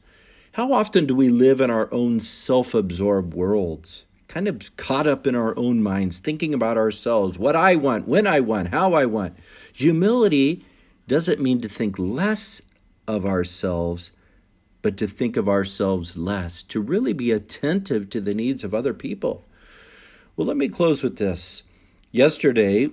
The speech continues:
was the feast of Saint Charles Borromeo, and he said there are three degrees of humility. First,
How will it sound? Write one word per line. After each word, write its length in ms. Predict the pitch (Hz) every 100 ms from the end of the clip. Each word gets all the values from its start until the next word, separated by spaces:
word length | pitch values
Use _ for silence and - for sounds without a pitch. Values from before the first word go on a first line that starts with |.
| -
was 380 | 113 104 101 -
the 100 | 104
feast 320 | 107 117 -
of 80 | 101
Saint 220 | 113 101
Charles 340 | 107 98 87
Borromeo, 680 | 87 98 87 113 208 92 - _ _ -
and 100 | 110
he 80 | 123
said 220 | - 123
there 160 | 123
are 60 | 113
three 380 | 113 139 165 156
degrees 600 | 139 117 104 107 98 -
of 140 | 98
humility. 600 | - 104 139 220 101 - - _ _ _ _ _ _ _
First, 640 | _ 143 139 113 135 -